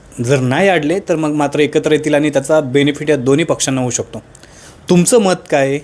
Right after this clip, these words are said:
खरंच या दोन्ही भावंडांनी एकत्र यायला पाहिजे का? आणि जर यायला पाहिजे तर मनसेपुढं सगळ्यात मोठा प्रश्न असणार आहे की ज्यांनी आतापर्यंत राष्ट्रवादी अजय, शरद पवारांना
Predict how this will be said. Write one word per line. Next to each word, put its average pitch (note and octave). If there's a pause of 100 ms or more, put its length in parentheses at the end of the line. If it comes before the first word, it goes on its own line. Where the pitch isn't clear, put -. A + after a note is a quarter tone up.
(240)
खरंच F3
या E3
दोन्ही C#3+
भावंडांनी C#3+
एकत्र C#3+
यायला C3+
पाहिजे C#3
का? D3+ (800)
आणि C#3+
जर E3+
यायला D#3
पाहिजे D3 (440)
तर D#3
मनसेपुढं F3+
सगळ्यात D#3
मोठा D#3
प्रश्न D3+
असणार C#3+
आहे C#3+
की D3+
ज्यांनी C#3+
आतापर्यंत D#3 (340)
राष्ट्रवादी D#3+
अजय, C#3+
शरद D3+
पवारांना D#3+